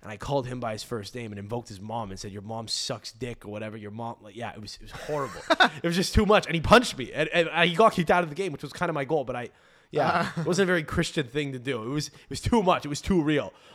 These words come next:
Speaker 1: Like, like,
Speaker 2: Mm.
Speaker 1: af-, after he punched me, I was like, "Yeah, that was in, in hindsight. I, I get why he did that," you know? Like, I just thought I was gonna, like, just get in his head, and he was, like, maybe gonna let in a soft goal, but he fucking punched
Speaker 2: But
Speaker 1: me.
Speaker 2: you won in the end.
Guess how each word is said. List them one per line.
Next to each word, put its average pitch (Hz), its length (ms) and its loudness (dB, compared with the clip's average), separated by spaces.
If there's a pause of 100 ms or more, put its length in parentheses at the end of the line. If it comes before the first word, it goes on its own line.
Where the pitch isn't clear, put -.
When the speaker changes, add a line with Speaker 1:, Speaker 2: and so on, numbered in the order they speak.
Speaker 1:
Like, - 200 -6
like, 151 140 -2
Speaker 2:
Mm. 165 120 4
Speaker 1:
af-, 208 100 0
after 202 220 2
he 175 60 0
punched - 200 -4
me, 165 60 -2
I - 20 -2
was 165 60 -4
like, 208 100 -6
"Yeah, 403 120 0
that 381 100 2
was 381 160 -2
in, 320 180 -2
in 214 120 4
hindsight. 175 560 2 (340)
I, 190 180 2
I 208 40 6
get 196 160 6
why 185 100 8
he 165 120 4
did 147 200 2
that," 113 280 -6
you 135 100 -2
know? 131 260 0 (600)
Like, 165 100 4
I 180 40 6
just 180 140 2
thought 208 280 6
I 302 60 2
was 240 160 2
gonna, 180 140 4
like, 160 160 4
just 143 120 -4
get 180 140 6
in 170 60 0
his 147 100 2
head, 151 220 6
and 131 60 -4
he 139 60 -2
was, 139 120 -2
like, 135 120 -4
maybe 143 220 -2
gonna 139 140 -2
let 143 160 0
in 139 100 0
a 135 60 2
soft 139 300 2
goal, 143 140 6
but 147 120 -2
he 180 80 0
fucking 233 260 4
punched 247 280 6
Speaker 2:
But 180 40 0
Speaker 1:
me. 202 60 0
Speaker 2:
you 190 80 2
won 254 180 6
in 220 80 2
the 147 140 -4
end. 131 140 -10